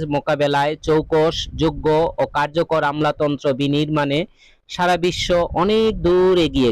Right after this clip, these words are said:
গেছে, কিন্তু ভারসাম্যহীন কোটা সিস্টেমের মার পেঁচে বাংলাদেশ যাচ্ছে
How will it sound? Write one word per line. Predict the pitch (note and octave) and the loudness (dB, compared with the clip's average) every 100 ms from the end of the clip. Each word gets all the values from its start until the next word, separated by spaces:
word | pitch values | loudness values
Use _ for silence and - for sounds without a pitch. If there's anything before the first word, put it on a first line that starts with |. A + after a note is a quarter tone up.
| G2 | 0
গেছে, | F#2 - C#2 - | -4 -8 -16 -4
কিন্তু | C#3+ D3 A#2+ C3+ - - - _ - | -2 -2 -2 -4 -8 -20 -20 _ -6
ভারসাম্যহীন | E3+ - F3+ F3 D#3 D#3+ E3 E3+ - | -6 -2 -2 0 0 2 0 -2 -2
কোটা | D#3+ E3 - | -2 -2 -2
সিস্টেমের | D#3+ - D3+ D3+ C#3 | -4 0 0 0 0
মার | C#3 C3+ - | 0 0 -2
পেঁচে | B2+ - D3+ A#3+ - | -2 0 -2 -2 -4
বাংলাদেশ | C3+ C3+ C3 C3+ C3 - - - | -4 -2 0 0 0 -6 -12 -6
যাচ্ছে | A2+ - - B2 | -6 -6 -4 -2